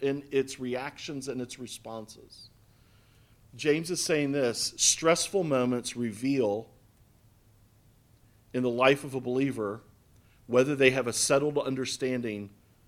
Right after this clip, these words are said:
of confidence in God or not. And he says, "The way you can see it is this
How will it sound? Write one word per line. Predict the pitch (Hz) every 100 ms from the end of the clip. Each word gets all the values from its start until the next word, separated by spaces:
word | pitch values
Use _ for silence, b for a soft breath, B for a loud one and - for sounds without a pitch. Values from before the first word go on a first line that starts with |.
| _ _ _ -
of | -
confidence | - 127 123 127 113 -
in | 104
God | 104 98
or | 90
not. | 90 - - - _ _ _ - _ _ - _ _ - - _ _ - _ - _ _ - -
And | 107
he |
says, | 104 127 113 -
"The |
way | 101 135
you | 143 131
can | 120
see | 101 - 156
it |
is | 104 107
this | 110 -